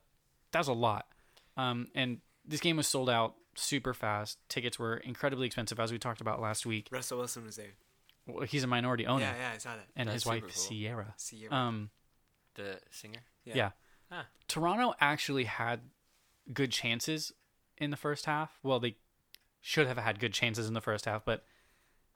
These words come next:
Speaker 1: w-, because of injuries and I think just because of the way that they were set up, um, it, it, they weren't able to really do anything dangerous with the ball. So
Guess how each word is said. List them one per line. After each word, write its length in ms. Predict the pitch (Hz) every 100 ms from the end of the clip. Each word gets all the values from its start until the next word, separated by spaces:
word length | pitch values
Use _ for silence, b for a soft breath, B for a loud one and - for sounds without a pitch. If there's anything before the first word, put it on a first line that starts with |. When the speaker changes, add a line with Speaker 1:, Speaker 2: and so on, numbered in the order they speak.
| _ _ _ _ _ _ _ _ 143
Speaker 1:
w-, 280 | 123 135 -
because 260 | 131 147
of 80 | 135
injuries 540 | 143 139 143 143 139 135
and 380 | 127 117 110 - _ _ _ _ _ _ _ _ _ _ _ _ _ _ _ - - _ -
I 100 | 143
think 200 | 156 135
just 280 | 143 - - _ _ 127
because 340 | 131 143 127
of 200 | 117 113
the 80 | 117
way 300 | 113 120 131
that 120 | 120
they 120 | 123
were 300 | 117 110 110
set 340 | - - 120 107
up, 260 | 113 - - b b b b b b b b b _ 143
um, 420 | 117 113 107 107 - - - - -
it, 120 | 127 -
it, 140 | 143 - 143 123
they 120 | 135
weren't 180 | 135 135
able 220 | 131 123
to 100 | 123
really 260 | 120 120 113
do 220 | 120 123
anything 280 | 117 113 110
dangerous 340 | 110 107 -
with 140 | 113
the 60 | 113
ball. 280 | 101 98 101
So 260 | - 120